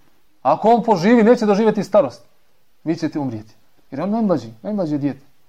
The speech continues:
I vaša smrt, šta? Je sudnji dan. Eto kad vam je sudnji dan. Pitate kada je sudnji dan? Eto vam sudnji dan. Nema preciznijeg odgovora od ovog. Sudnji dan je kada umreš.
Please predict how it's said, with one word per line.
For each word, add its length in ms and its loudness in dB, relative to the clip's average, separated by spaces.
I 100 -8
vaša 320 2
smrt, 280 -2
šta? 440 2
Je 100 -16
sudnji 240 -12
dan. 160 -10
Eto 280 4
kad 140 4
vam 120 -2
je 60 -8
sudnji 240 -14
dan. 140 -14
Pitate 380 -2
kada 220 -2
je 40 -4
sudnji 300 -2
dan? 240 2
Eto 180 -8
vam 100 -4
sudnji 220 -6
dan. 160 -6
Nema 240 0
preciznijeg 500 -4
odgovora 360 -2
od 100 -2
ovog. 240 -4
Sudnji 440 2
dan 400 6
je 120 -4
kada 220 -4
umreš. 440 -8